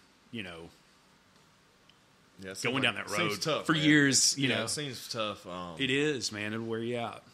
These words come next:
Speaker 2: And you're like, I mean, you're constantly moving, and you're constantly playing, and you're, and I don't know, I just, touring seems frustrating to me because you're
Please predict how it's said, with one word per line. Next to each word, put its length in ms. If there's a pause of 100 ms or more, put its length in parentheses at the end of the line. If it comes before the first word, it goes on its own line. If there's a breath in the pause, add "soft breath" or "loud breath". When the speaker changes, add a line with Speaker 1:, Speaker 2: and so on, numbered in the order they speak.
(120)
Speaker 2:
And 200
you're 180
like, 240 (300)
I 40
mean, 120
you're 100
constantly 540
moving, 360 (320)
and 80
you're 100
constantly 480
playing, 420 (260)
and 100
you're, 100 (160)
and 120 (100)
I 180
don't 100
know, 120
I 100
just, 220 (1080 loud breath)
touring 520
seems 400
frustrating 640
to 60
me 200
because 340
you're 120